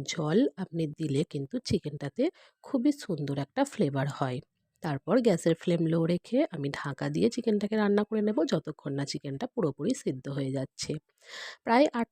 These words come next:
থেকে দশ মিনিটের মধ্যে এখানে আমার কিন্তু চিকেনটা পুরোপুরি গলে গেছে। নামানোর আগে উপর থেকে একটু ধনেপাতা আর কয়েকটা চেরা কাঁচা লঙ্কা দিয়ে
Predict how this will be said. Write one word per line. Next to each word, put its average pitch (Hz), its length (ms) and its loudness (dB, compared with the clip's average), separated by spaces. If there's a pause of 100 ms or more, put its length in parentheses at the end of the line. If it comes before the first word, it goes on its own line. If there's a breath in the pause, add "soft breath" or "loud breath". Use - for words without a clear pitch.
থেকে 240 260 -2
দশ 214 200 2 (120)
মিনিটের 202 300 4
মধ্যে 170 440 0
এখানে 180 300 -2
আমার 143 240 -2
কিন্তু 143 300 -6
চিকেনটা 143 420 -4
পুরোপুরি 156 440 -2
গলে 202 260 4
গেছে। 202 300 0 (240)
নামানোর 139 460 -4
আগে 143 240 2 (120)
উপর 151 220 -6 (100)
থেকে 147 300 -6 (400 loud breath)
একটু - 360 -4
ধনেপাতা 147 680 -4 (120)
আর 175 220 2 (360 soft breath)
কয়েকটা 147 440 0 (120)
চেরা 185 320 4 (120)
কাঁচা 147 300 -4
লঙ্কা 139 360 -4
দিয়ে 135 280 0